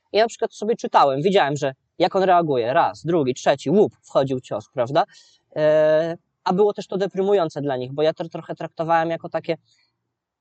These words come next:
można to podciągnąć pod gwiazdorzenie w trakcie walki. Ja nie mówię, że nie, to nie wyglądało tak, e, nonszalancko i tak dalej, aczkolwiek w ogóle się tak nie czułem. Czułem się bardzo skoncentrowany, z wielkim szacunkiem do zawodników.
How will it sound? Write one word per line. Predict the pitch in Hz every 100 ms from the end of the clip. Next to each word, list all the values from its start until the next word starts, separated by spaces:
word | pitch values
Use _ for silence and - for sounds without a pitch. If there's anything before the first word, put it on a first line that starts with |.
| _ _
można | 175 220 226
to | 220
podciągnąć | 220 208 - 214 208 185
pod | - 170
gwiazdorzenie | 156 160 156 160 160 135 135 131
w |
trakcie | - 139 - 139
walki. | 131 127 - 170 226
Ja | 180
nie | 160
mówię, | 143 135 127
że | 131
nie, | 135 135
to | 147
nie | 143
wyglądało | 143 143 143 135 123 123
tak, | 135 190 - _ _ _
e, | - 135
nonszalancko | 151 143 143 139 135 - 139
i | 135
tak | 131 135
dalej, | 131 143 196 _ _ _
aczkolwiek | 156 170 160 151
w | 151
ogóle | 180 160
się | 143
tak | - 135
nie | 139
czułem. | - 135 151 240 - _ _
Czułem | - 139 143
się | 143
bardzo | 135 143
skoncentrowany, | 151 160 151 151 156 143 151 175
z | 143
wielkim | 143 156 151
szacunkiem | 147 139 131 143
do | 135
zawodników. | 135 131 127 123 196